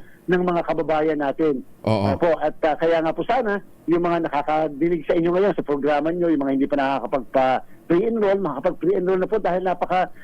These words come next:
Speaker 1: napakadali po. Kaya nga po nung huli kami nag-usap ni Sir Angel, mga twenty thousand pa lamang nun. Ngayon po, mahigit na pong thirty thousand, thirty-three thousand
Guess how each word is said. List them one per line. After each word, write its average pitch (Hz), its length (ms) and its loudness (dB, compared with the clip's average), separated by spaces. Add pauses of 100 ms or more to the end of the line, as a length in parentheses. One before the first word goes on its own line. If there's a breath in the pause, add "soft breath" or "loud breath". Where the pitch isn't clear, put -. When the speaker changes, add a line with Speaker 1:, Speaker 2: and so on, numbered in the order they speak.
(140 loud breath)
Speaker 1:
napakadali 180 560 0
po. 220 160 0
Kaya 165 240 2
nga 175 160 -2
po 175 80 0
nung 170 320 2
huli 156 160 0
kami 165 160 0
nag-usap 165 400 0
ni 156 80 -4
Sir 175 160 -2
Angel, 170 400 2 (320 loud breath)
mga 170 280 2
twenty 170 280 2
thousand 160 400 0
pa 160 160 2
lamang 160 280 0
nun. 196 120 2
Ngayon 160 200 0
po, 185 120 0
mahigit 147 320 0
na 151 80 -2
pong 151 160 -2
thirty 151 240 0
thousand, 170 320 0
thirty-three 139 400 0
thousand 151 480 0